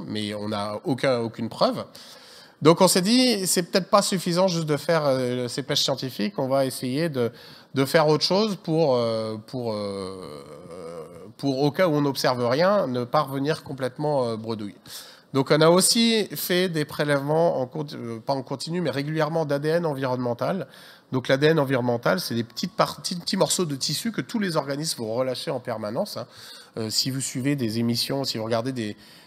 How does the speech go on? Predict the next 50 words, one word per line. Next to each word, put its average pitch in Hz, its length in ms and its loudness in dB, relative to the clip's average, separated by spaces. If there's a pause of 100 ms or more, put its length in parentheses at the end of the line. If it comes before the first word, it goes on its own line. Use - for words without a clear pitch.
(120)
des 127 120 0
séries 160 420 2
policières 143 640 2
où 135 140 2
vous 123 220 -2
avez 123 260 0
la 117 80 0
police 127 340 0
scientifique, 123 600 -2
ils 127 120 -4
font 143 300 -2 (460)
exactement 139 480 -2
de 143 60 -4
l'A 127 80 2
D 123 100 2
N 123 100 2
environnemental. 117 640 2
On 160 80 0
peut 139 100 -6
aussi 131 180 -4
le 139 80 -4
faire 120 180 0
dans 117 120 0
l'eau 131 180 0 (360)
et 131 160 2
ça 123 120 0
nous 120 140 0
donne 143 180 0
une 131 100 0
idée 127 280 -2
de 147 120 -6
l'A 127 200 -4
D 113 100 -6
N 143 140 -4
des 120 160 -10
espèces 139 320 -8
qui - 100 -10
étaient 107 180 -8
là 151 140 -4
et 160 40 -6
donc 113 200 -8
on 110 60 -10
peut 165 260 -4 (300)
retrouver 139 420 -2
des 147 100 0
requins 117 340 -2
sans 151 180 -6
même 127 300 -6
les 113 80 -10
voir. 101 300 -18